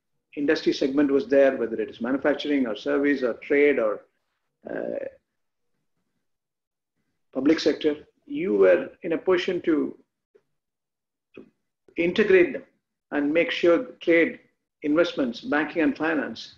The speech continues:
are integral part of the overall economic momentum and agenda, and you want to bring Tamil community to prosperity. And that is a good mission, more than ever.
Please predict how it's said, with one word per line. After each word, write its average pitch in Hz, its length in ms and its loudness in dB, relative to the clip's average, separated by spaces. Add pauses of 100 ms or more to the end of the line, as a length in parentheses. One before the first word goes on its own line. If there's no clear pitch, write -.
(120)
are 143 220 -4
integral 175 440 2
part 156 240 2
of 143 60 2
the 139 80 2
overall 143 420 4
economic 143 500 0
momentum 131 440 -2
and 120 100 -4
agenda, 139 480 -2
and 135 100 0
you 131 100 4
want 147 140 2
to 135 60 0
bring 147 400 -2 (2750)
Tamil 160 240 0
community 147 400 2
to 139 80 -2
prosperity. 120 600 -8 (580)
And 139 360 -6
that 185 180 -2
is 196 120 -4
a - 80 -4 (640)
good 202 200 4
mission, 180 440 0
more 208 200 6
than 240 140 4
ever. 170 260 4